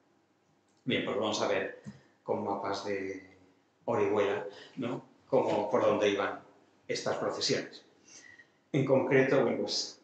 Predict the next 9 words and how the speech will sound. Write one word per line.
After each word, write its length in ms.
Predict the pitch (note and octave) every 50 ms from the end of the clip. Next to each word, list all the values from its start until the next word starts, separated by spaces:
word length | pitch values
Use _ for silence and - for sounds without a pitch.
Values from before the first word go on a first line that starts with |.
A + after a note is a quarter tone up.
| _ -
los 280 | C3+ B2 A#2+ A#2+ A2+ B2
lunes 520 | B2+ C3 C3 C3 C3+ C#3 B2+ - - - C#3+
recorrían 840 | C3+ - B2 A2+ - A#2 A2 A2+ A#2+ A#2+ B2 B2 A#2+ B2 C3 C3 C3 -
lo 80 | A#2
que 80 | - -
sería 200 | - A#2 A#2 A2+
la 140 | A2 A2+ A2+
parte 360 | - G#2+ - - - B2 A2+
noroeste 680 | G#2 G2+ F#2+ G2 F#2+ G2 G2+ - - - - G#2 A2